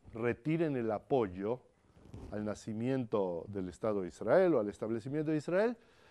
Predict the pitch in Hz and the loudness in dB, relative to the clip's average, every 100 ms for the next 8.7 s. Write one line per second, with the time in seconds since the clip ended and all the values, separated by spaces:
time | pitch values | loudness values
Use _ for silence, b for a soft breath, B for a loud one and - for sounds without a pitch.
0 | b b b - 247 262 233 202 - 185 | b b b 6 8 8 8 6 4 4
1 | 190 214 208 202 190 190 165 175 190 196 | 6 6 4 2 4 4 2 4 6 8
2 | 185 185 - 170 151 160 156 175 165 156 | 6 4 2 2 4 2 4 2 2 2
3 | 151 175 165 156 156 160 170 165 156 151 | 0 -2 -2 -2 -2 2 4 6 4 2
4 | - 131 139 120 175 170 156 151 151 160 | 0 -2 -2 0 2 4 2 2 0 -2
5 | 135 147 139 139 165 160 156 156 143 120 | 0 0 2 0 4 6 6 6 4 4
6 | 135 123 B B B B _ 156 160 208 | 4 4 B B B B _ 10 12 12
7 | 190 180 151 - 165 202 208 190 208 190 | 12 8 6 2 8 10 10 10 8 6
8 | - _ _ _ - 156 147 | 0 _ _ _ 2 2 2